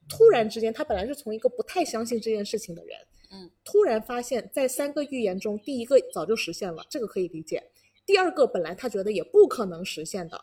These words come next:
Speaker 2: 但是实现了。
Speaker 1: 但是实现了。
Speaker 2: 对。
Speaker 1: 所以就会让他，当他开始给他老婆写那封关于这三个预言的信的时候，
Speaker 2: 他就开始蠢蠢欲动了。
Speaker 1: 他就开始蠢蠢欲动了。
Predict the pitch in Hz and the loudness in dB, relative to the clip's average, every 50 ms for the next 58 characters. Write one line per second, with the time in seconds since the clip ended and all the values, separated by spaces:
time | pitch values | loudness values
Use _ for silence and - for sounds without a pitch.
0 | _ - 214 208 - 214 196 - - 175 170 - - 269 240 220 214 - 202 180 | _ -14 -14 -14 -12 -12 -12 -10 -10 -10 -12 -4 0 2 2 2 0 -2 -4 -4
1 | - - - 123 - - - 170 156 - _ _ - 185 175 170 170 _ _ _ | -6 -8 -10 -12 -14 -10 -10 -10 -10 -12 _ _ -18 -16 -16 -16 -18 _ _ _
2 | _ _ _ _ _ _ _ - - - 269 330 320 254 208 - 320 - 320 302 | _ _ _ _ _ _ _ -12 2 4 6 6 6 2 0 -2 -2 0 0 0
3 | 311 302 262 247 - - 247 247 - - 294 294 294 294 - 302 285 285 - - | 0 0 -4 -4 -6 -8 -8 -8 -6 -4 -4 -4 -4 -6 -8 -8 -8 -8 -6 -4
4 | 285 294 285 269 262 - 165 - - - 214 214 214 175 - _ - 190 202 - | -4 -2 -2 -4 -4 -4 -6 -6 -6 -10 -8 -6 -6 -6 -6 _ -6 -6 -4 -4
5 | - - - 165 - - 226 226 226 - 208 202 202 - 226 220 220 214 208 202 | -8 -6 -6 -8 -6 -2 -2 -2 -2 -2 -6 -8 -2 -2 -2 0 0 -2 -2 -4
6 | 220 208 - 208 202 214 220 226 247 208 180 160 156 180 196 - - - 381 392 | -4 -6 -6 -6 -6 -6 -6 -6 -6 -8 -8 -8 -8 -8 -8 -6 -4 -4 -4 -2
7 | 302 196 175 - - - 160 - 185 160 - 196 190 185 185 180 180 - - - | 0 -2 -2 -2 -2 -6 -6 -6 -6 -6 -6 -6 -10 -10 -10 -10 -12 -10 -12 -10
8 | 202 202 - - 185 - - - 185 175 185 196 - - 202 170 170 190 208 214 | -10 -8 -10 -10 -10 -12 -12 -12 -10 -10 -8 -10 -8 -8 -8 -10 -8 -6 -4 -4
9 | 175 170 - - 196 170 165 160 - - 226 196 214 196 - - 202 196 185 170 | -4 -4 -6 -10 -10 -10 -10 -16 -12 -8 -4 -2 -2 -4 -4 -4 -8 -8 -8 -10
10 | - - - 175 151 190 226 - 240 190 165 165 185 180 165 - 170 - | -12 -10 -10 -10 -8 -8 -8 -6 -6 -6 -8 -6 -10 -8 -6 -6 -8 -8